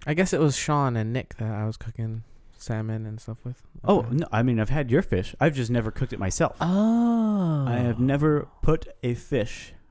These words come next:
Speaker 2: on a he-, heat surface.
Speaker 1: Interesting.
Speaker 2: So I'm looking forward to doing that this week at some point.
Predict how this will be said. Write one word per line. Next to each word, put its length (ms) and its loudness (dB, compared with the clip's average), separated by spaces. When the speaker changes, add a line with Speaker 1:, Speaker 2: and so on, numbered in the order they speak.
Speaker 2:
on 200 0
a 80 0
he-, 300 -10
heat 340 -6
surface. 500 -2
Speaker 1:
Interesting. 320 -4
Speaker 2:
So 360 2
I'm 140 -2
looking 200 -2
forward 220 -2
to 60 -14
doing 180 0
that 180 -2
this 160 -10
week 140 -6
at 80 -14
some 160 -6
point. 240 -8